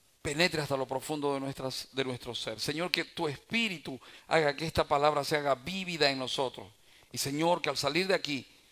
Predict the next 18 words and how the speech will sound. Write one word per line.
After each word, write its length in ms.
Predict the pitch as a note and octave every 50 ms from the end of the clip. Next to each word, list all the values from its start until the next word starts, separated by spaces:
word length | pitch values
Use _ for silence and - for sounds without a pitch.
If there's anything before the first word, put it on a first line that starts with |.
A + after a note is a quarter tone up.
| _ _ _ _ _ _ _ _ _
salgamos 500 | - - D#3+ D#3 D#3 F3 F#3+ G3 F3+ E3
cambiados, 600 | - F3 E3+ F3 F#3 G3 G3 F#3+ D#3+ C3 A#2 -
salgamos 380 | C#3 C#3+ D3+ F3 F3+ E3 C#3+
renovados, 640 | C#3 D#3+ E3+ E3 D#3 C#3+ C#3 D#3 F3 F#3+ F#3+ D3 C3 -
transformados. 1040 | F3 F#3 F#3+ F3+ - - D#3 D3+ C#3 C#3+ D3 D#3+ E3+ D#3+ C#3 A#2+ A2 G#2+ - - _ _ - - _
Ayúdanos, 640 | - D#3 D#3+ D#3+ G#3+ A#3+ A#3 E3 C#3 B2+ B2 A#2+ -
Señor. 380 | - A2+ A2 G#2+ G#2 G2+ G2+ _ _ - - - - _
Dios 200 | - D3+ D#3 D3
mío, 400 | D#3+ F3 F#3 F#3 F#3 F3+ F3 - - - - -
venimos 460 | B2 B2 C3 C3 F3+ G#3+ G#3+ G3+ G3 F#3+
a 60 | F#3
ti 180 | - - C#3+
sabiendo 400 | B2+ - C#3+ C#3 D#3 F3 F#3 F3
que 80 | D3 D#3
los 140 | C#3+ C#3 - - _ _ _
días 300 | E3+ A3+ A3+ G#3+ F#3 D#3+
son 240 | - D#3+ D#3+ D#3+ D3+
malos, 440 | D3+ D3+ C#3+ A#2+ A2+ A2+ - -